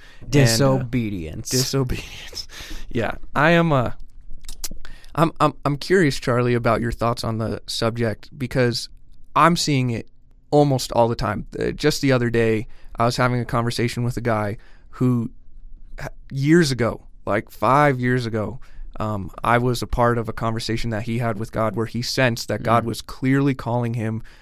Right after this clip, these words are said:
Speaker 1: to a ministry calling. And then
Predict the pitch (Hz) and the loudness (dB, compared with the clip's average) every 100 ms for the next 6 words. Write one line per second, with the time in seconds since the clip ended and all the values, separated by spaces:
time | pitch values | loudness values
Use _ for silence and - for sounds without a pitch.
0 | - - 120 113 117 123 120 - 113 113 | -18 -2 0 0 0 0 -2 -4 -4 -2
1 | 110 104 - - - - - - - - | -2 -2 -4 -10 -16 -20 -20 -20 -20 -4
2 | 117 127 127 123 117 110 | 0 2 4 4 0 -4